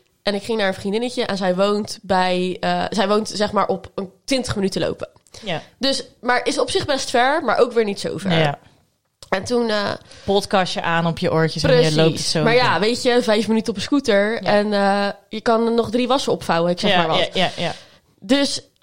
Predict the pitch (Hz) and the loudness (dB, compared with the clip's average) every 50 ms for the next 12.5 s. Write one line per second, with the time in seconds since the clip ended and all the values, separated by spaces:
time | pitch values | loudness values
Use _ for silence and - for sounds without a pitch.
0 | _ _ _ _ _ _ _ - 320 320 339 330 294 277 247 220 240 262 302 302 | _ _ _ _ _ _ _ -2 0 0 0 0 2 2 2 2 2 2 0 0
1 | - 285 277 277 - - 247 254 254 254 233 240 196 214 233 269 262 302 262 262 | 0 0 0 0 0 0 0 0 0 0 0 0 2 2 2 2 2 0 -2 -2
2 | - - 269 254 254 233 - - 359 370 - - - 330 320 302 - 311 302 - | 0 0 0 0 0 -4 -2 -2 -4 -4 -2 -4 -6 -4 -4 -4 -4 -4 -2 -2
3 | 285 294 294 269 269 262 262 - 339 339 339 269 254 - 254 240 240 233 202 196 | -2 -4 -2 -2 -4 -4 -2 -2 -4 -2 -2 -4 -2 0 2 2 2 0 -2 -2
4 | 247 269 262 294 - - 202 240 240 254 247 254 254 247 214 226 208 202 196 196 | -2 0 0 -2 -6 -2 0 0 2 2 2 4 4 4 4 4 4 4 6 6
5 | 180 190 185 180 180 180 180 - 254 196 170 170 175 190 180 170 165 165 - - | 6 6 6 6 6 6 6 4 4 4 4 2 0 0 2 2 0 0 -2 -6
6 | - - _ - 277 302 320 311 311 359 370 359 349 320 277 294 320 320 320 269 | -14 -12 _ 0 2 2 2 2 0 0 0 0 0 0 2 0 0 -2 -2 -2
7 | 285 262 247 277 285 302 311 - 262 269 269 - 247 277 254 262 254 - 262 247 | -2 0 2 0 0 0 -2 -2 -2 -4 -2 -2 -2 0 0 0 0 0 -2 -2
8 | 247 - _ _ _ _ _ - 285 269 - - - - 320 294 302 285 269 269 | -4 -8 _ _ _ _ _ 0 0 0 2 -2 -4 -4 -4 -2 -2 0 0 0
9 | 269 277 277 - - _ _ _ _ _ _ _ _ _ _ _ _ _ _ _ | 0 -2 -4 -6 -14 _ _ _ _ _ _ _ _ _ _ _ _ _ _ _
10 | _ _ _ - 233 269 285 269 262 262 - 294 294 294 269 214 175 170 175 - | _ _ _ 0 2 2 4 2 2 0 0 0 0 2 4 4 2 2 0 -2
11 | - - 262 240 240 247 247 - - 247 240 - 262 262 247 - - 247 233 233 | -2 -2 0 2 2 2 2 2 0 0 2 2 0 0 0 0 -2 0 -2 -2
12 | - 208 185 175 175 175 - 170 170 175 | 0 0 2 2 2 0 0 -2 -2 -4